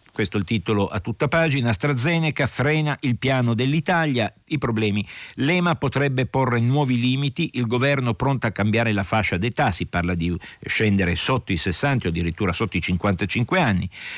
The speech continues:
Poi certo gli scontri, eh, ma, eh, qui è solo un,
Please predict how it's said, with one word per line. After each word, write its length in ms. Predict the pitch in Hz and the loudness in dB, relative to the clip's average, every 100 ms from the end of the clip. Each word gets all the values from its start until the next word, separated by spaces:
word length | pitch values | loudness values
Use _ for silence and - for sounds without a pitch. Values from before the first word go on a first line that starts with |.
| - | -6
Poi 200 | - 104 - | -2 0 0
certo 340 | 135 104 101 | 0 0 -2
gli 180 | 90 104 | -2 -2
scontri, 640 | - 135 131 120 107 101 | -4 0 0 2 0 -2
eh, 120 | - | 0
ma, 220 | 92 90 98 | 0 0 0
eh, 240 | 104 92 - 87 - | 0 0 -2 -10 -6
qui 220 | - 104 | -2 -2
è 260 | - 87 82 | 0 0 0
solo 380 | - 101 95 110 | 0 0 2 2
un, 260 | 95 95 | 4 4